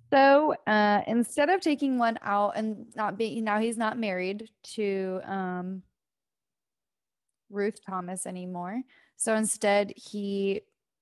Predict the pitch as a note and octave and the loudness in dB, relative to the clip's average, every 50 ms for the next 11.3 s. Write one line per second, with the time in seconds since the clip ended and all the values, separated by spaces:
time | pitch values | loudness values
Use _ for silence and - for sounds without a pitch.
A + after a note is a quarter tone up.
0 | _ _ - G3+ G3 - - - C#4 D4+ E4 E4 B3+ G#3 F3+ - - - - _ | _ _ -20 -16 -14 -12 -10 -6 -4 -4 -2 -2 -2 -4 -4 -8 -10 -12 -14 _
1 | _ _ _ - - G3 F#3+ F#3+ F3+ F3 F3 F3 F#3+ A#3 A#3+ _ _ _ _ - | _ _ _ -14 -10 -8 -8 -8 -8 -8 -12 -12 -14 -14 -16 _ _ _ _ -10
2 | F#3 F3+ G3 - _ - C#4+ D#4 F#4 F#4+ E4+ D4+ C4+ - - C4+ C4 C4 B3+ A#3+ | -8 -6 -6 -6 _ 0 2 4 4 6 6 6 4 4 2 2 2 4 4 2
3 | - - G3+ F#3 F#3+ F#3+ A3 G3+ G3+ G3+ G#3 G3+ G#3 G3+ G#3 G3+ G3 F3+ F#3+ G3 | 2 0 0 0 0 2 0 0 0 2 0 0 0 2 2 2 0 0 -2 -4
4 | F#3 F3+ F#3 F3+ F3+ F3+ F3 F3 E3 - F#3 F3+ - F3+ D#3+ E3+ - - F#3+ F#3 | -4 -4 -2 -2 -2 0 -2 -2 -4 -6 -8 -8 -6 -6 -6 -6 -6 -8 -8 -8
5 | - - F#3 F#3+ F#3+ E3+ F3+ F3+ F3+ E3+ E3+ E3+ - F3+ F3 - - - F3 E3 | -8 -6 -4 -4 -2 -2 -2 -2 -2 -4 -6 -6 -8 -8 -8 -8 -6 -4 -4 -4
6 | E3+ E3 E3+ E3+ E3 E3+ E3+ - F#3 F3+ F#3+ - _ - - - - _ _ _ | -4 -4 -4 -4 -4 -4 -4 -4 -6 -6 -6 -8 _ -20 -20 -20 -20 _ _ _
7 | _ _ _ _ - - G3+ G#3+ G#3+ G#3 A3 A3 A3+ G#3 - G#3+ F#3+ - - G3+ | _ _ _ _ 0 4 6 8 8 8 8 8 6 4 4 0 0 0 -2 -2
8 | G3+ G3+ G3+ F3 F#3+ G3+ F#3+ E3+ E3+ F3+ F#3+ G#3 _ _ _ _ _ _ - - | -4 -4 -4 -4 -2 -2 0 0 -2 -6 -8 -10 _ _ _ _ _ _ -10 -6
9 | G3 F#3+ F#3+ F#3+ F3+ - F#3+ F#3 F#3 F#3 F3+ - F#3+ F#3 E3+ E3+ E3 E3 F3 F3+ | -2 0 0 0 0 0 2 2 2 2 2 0 -2 0 0 2 2 2 0 -2
10 | - - F#3 F3+ F#3 F3+ F3+ - - F3+ F3 E3+ - - - - - - - - | -4 -4 -4 -2 -2 -4 -6 -6 -6 -6 -6 -4 -6 -8 -8 -8 -12 -12 -12 -12
11 | D#3+ D#3 D#3+ E3+ - | -10 -10 -8 -10 -10